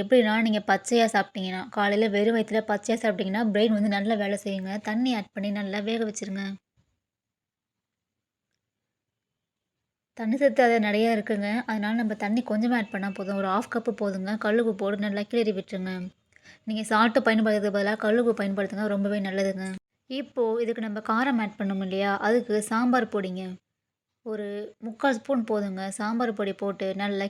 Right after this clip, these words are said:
கிளறி விட்டுருங்க. நெக்ஸ்ட் இப்போ தேங்காய் மூடி இருக்குல்ல, அது ஒரு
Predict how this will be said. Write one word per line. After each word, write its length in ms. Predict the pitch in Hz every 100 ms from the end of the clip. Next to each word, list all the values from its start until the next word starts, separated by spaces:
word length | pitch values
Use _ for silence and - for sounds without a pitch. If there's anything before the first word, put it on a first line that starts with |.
| -
கிளறி 240 | 226 214 190
விட்டுருங்க. 340 | - 202 185 185 180 - _ _ _ _ _ _ _ _ - 233
நெக்ஸ்ட் 300 | 247 - 247
இப்போ 200 | 196 214 208 220 247
தேங்காய் 380 | 254 247 220 202
மூடி 180 | 208 196
இருக்குல்ல, 300 | - 196 226 - 208
அது 100 | 220 208
ஒரு 120 | 208